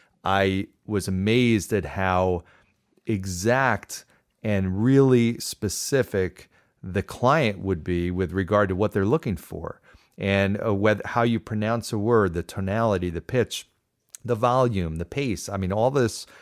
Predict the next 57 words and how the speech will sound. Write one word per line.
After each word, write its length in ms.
that 140
factors 540
in, 440
and 200
you 80
might 300
do 180
ten 320
different 460
takes 400
or 80
versions, 580
and 160
they 180
really 360
do 200
sound 380
very 240
different. 500
And 160
there's 140
so 140
much 240
variability 640
and, 100
and 240
interpretation 960
that 80
you 120
have 160
to 100
do 400
in 80
terms 240
of 160
what 180
they're 160
looking 340
for. 360
Is 80
that, 240
is, 240
is 100
that 200
challenging? 580
And 100
first 180
of 40
all, 100
am 120
I 80
right 280
about 220
that? 220
And 120
is 120
that 240